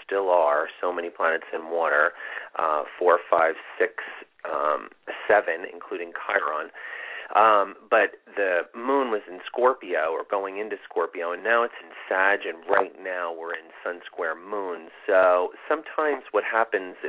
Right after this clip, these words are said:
with Sagittarius, and the reason that Sagittarius and Pisces are square,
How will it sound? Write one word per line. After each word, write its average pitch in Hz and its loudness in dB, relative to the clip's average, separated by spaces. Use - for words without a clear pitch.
with 92 -2
Sagittarius, 95 2
and 85 -4
the 87 -6
reason 101 -2
that 87 -4
Sagittarius 87 2
and 76 -4
Pisces 82 -2
are 82 4
square, 87 4